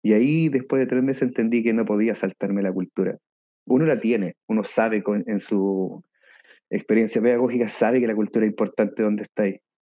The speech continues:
Pero a ese nivel, en donde las tradiciones, la cultura, eh, mira, como profesor de historia tuve que leer alguna vez La Recta Provincia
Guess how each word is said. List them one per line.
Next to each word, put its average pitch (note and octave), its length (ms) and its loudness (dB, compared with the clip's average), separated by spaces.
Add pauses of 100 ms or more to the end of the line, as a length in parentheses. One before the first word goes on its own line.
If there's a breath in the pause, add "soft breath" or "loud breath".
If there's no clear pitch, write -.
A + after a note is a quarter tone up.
(140)
Pero G#2 180 2
a G2+ 80 2
ese A2 180 -2
nivel, A#2+ 400 0 (220)
en G#2 160 -6
donde G2 760 -2 (360)
las G#2 180 -2
tradiciones, G#2 520 -2
la G2+ 120 0
cultura, G#2 580 0 (200)
eh, - 380 -6 (760 soft breath)
mira, G#2 260 4
como G#2 160 2
profesor C3+ 260 0
de B2 80 2
historia B2+ 280 0
tuve B2+ 200 2
que A#2 100 0
leer B2+ 180 2
alguna A#2+ 360 0
vez C3 260 2
La A#2 120 0
Recta A#2 280 0
Provincia B2+ 580 0